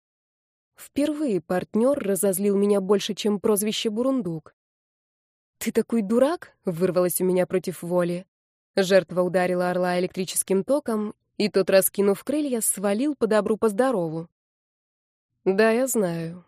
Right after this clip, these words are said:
признался Дэн, обхватывая коленки руками и укладывая теперь свою голову на них. Он не переставал изучать меня. Разглядывал с интересом лицо,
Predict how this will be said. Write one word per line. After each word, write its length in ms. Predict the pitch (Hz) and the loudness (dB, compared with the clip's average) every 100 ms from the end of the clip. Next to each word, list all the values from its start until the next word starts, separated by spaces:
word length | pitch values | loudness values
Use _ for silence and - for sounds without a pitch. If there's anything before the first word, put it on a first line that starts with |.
| _ | _
признался 580 | - 180 180 170 165 180 | -2 0 2 2 2 -2
Дэн, 220 | 170 175 | -2 -2
обхватывая 640 | 175 - 175 180 180 180 175 | -4 -4 -4 -2 -2 -2 -2
коленки 420 | 180 175 175 180 | -2 -2 -2 -2
руками 600 | 180 196 254 262 214 196 | -2 -4 -4 -2 -2 -4
и 200 | - 196 | -2 -2
укладывая 560 | 190 196 190 190 196 | 0 0 0 0 0
теперь 280 | 190 170 196 | -2 -2 -2
свою 300 | - 190 202 | -2 0 0
голову 360 | 185 208 202 226 | 0 0 0 0
на 140 | 240 | -2
них. 340 | 214 160 156 _ _ _ _ _ _ _ _ - | -2 -6 -10 _ _ _ _ _ _ _ _ 0
Он 180 | 202 | 2
не 80 | 214 | 2
переставал 580 | 214 214 - 220 226 226 | 2 -2 0 0 2 0
изучать 500 | 226 269 262 185 - | -2 -4 -4 -4 -6
меня. 340 | 165 170 180 - _ _ _ | -8 -8 -10 -18 _ _ _
Разглядывал 720 | 196 190 160 180 175 170 180 175 | 4 4 4 -2 -2 0 0 0
с 80 | |
интересом 580 | 175 170 180 175 - 175 | -4 -2 -2 -2 -2 -2
лицо, 640 | 170 175 - 190 208 240 | -2 -4 -4 -4 -4 -6